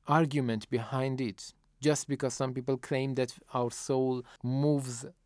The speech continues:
from our body to another body after our death? This is not enough.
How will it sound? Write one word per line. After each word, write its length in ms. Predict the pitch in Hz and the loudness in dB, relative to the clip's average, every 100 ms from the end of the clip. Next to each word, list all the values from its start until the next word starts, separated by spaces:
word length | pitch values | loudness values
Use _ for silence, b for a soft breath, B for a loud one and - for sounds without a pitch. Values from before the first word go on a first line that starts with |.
| _ - | _ -8
from 260 | - 123 | -4 -2
our 180 | 131 131 | 2 4
body 300 | 127 139 131 | 6 4 4
to 120 | 123 | -2
another 440 | 135 123 135 139 123 | -2 2 4 6 4
body 260 | 120 117 | 2 2
after 320 | 120 117 - 113 | -2 -2 -2 -2
our 140 | 110 | -2
death? 420 | 107 120 139 - - _ _ _ - | -2 -4 -4 -16 -20 _ _ _ -4
This 180 | 135 117 | -2 -2
is 120 | 107 | -2
not 200 | 113 - | -2 -2
enough. 460 | 113 135 120 - | -4 -4 -6 -12